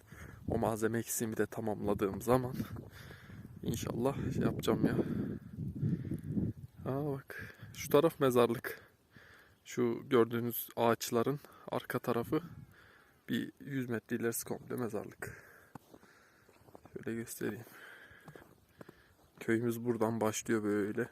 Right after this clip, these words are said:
Aslında köyün son sınırları içerisindeyiz diyebiliriz. Buradan bu karşı tarafı görmüş olduğunuz yerler komple köy. <laughs> Kankalarım, görüşürüz. Kendinize dikkat edin. Ee,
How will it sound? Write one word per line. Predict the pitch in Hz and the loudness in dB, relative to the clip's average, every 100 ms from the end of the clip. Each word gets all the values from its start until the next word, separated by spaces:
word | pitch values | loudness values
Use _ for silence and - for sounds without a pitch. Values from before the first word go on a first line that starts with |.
| - | -2
Aslında | 123 - 151 | -2 2 0
köyün | - 160 151 | 4 2 2
son | - - 160 | -4 2 4
sınırları | - 139 135 131 135 143 | 4 4 6 8 6 4
içerisindeyiz | - 135 127 - 139 139 127 | 4 4 4 2 4 4 6
diyebiliriz. | 123 131 135 156 - - - - - - - | 4 4 4 0 -2 -8 -16 -16 -20 -8 2
Buradan | 131 135 131 131 - - | 6 6 6 0 -14 -2
bu | 143 135 120 - | 2 2 0 -2
karşı | - 123 - | 0 0 0
tarafı | - 117 113 147 | 2 2 0 0
görmüş | 117 123 - | 0 0 0
olduğunuz | 113 117 123 120 | 0 0 0 0
yerler | 110 143 - - - - - - | 2 0 -2 -8 -8 -12 -18 -14
komple | - 110 110 - 135 - | -4 -4 -4 -2 -4 -2
köy. | - 135 - - - - - | -2 0 -2 -10 -16 -12 -8
<laughs> | - - - - - - - - - - | -8 -10 -16 -14 -14 -16 -16 -18 -14 0
Kankalarım, | 123 120 123 120 120 | 4 6 8 8 8
görüşürüz. | 120 117 - 139 | 4 4 4 2
Kendinize | - 131 139 | 6 8 6
dikkat | 151 - 175 | 4 2 2
edin. | 175 - - - - - - - - | 0 -4 -16 -18 -18 -16 -18 -16 -8
Ee, | - | -2